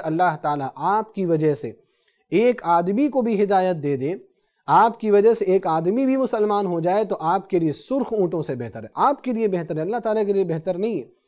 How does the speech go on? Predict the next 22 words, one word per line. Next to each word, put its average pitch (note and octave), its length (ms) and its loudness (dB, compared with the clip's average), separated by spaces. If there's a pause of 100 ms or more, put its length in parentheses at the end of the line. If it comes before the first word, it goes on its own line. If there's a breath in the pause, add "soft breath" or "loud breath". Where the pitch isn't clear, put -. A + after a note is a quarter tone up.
(320)
میں C#3+ 100 -2
نے D3+ 60 0
اس D3+ 60 -4
سے E3+ 80 -4
پہلے F3 220 2
بھی G3 100 2
حدیث F3+ 260 -2
آپ E3+ 140 -2
کے F3+ 80 -4
سامنے F3 260 -2
پیش E3 260 -4
کی F#3+ 160 -4
تھی۔ C3+ 240 -8
اللہ F3+ 260 0
رب D#3 140 -4
العالمین E3 360 2
نے F#3+ 60 -2
فرمایا F3+ 460 0
ہے، F3 140 -4
حدیث D#3+ 340 -4
قدسی E3 440 -2
ہے، E3+ 100 2